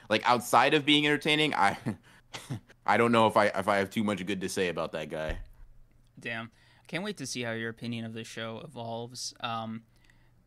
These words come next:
Speaker 2: I, I can't obviously respond to, uh, a lot of, uh,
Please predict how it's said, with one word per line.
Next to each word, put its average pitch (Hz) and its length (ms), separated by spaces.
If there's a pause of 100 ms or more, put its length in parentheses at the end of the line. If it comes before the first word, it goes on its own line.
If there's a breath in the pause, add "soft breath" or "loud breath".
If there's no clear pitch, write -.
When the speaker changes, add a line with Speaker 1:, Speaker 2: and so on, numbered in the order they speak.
(400)
Speaker 2:
I, 117 180
I 131 80
can't 139 360 (120)
obviously 120 760
respond 123 800 (120)
to, 123 480
uh, 123 260
a 123 100
lot 117 200
of, 117 300
uh, 110 680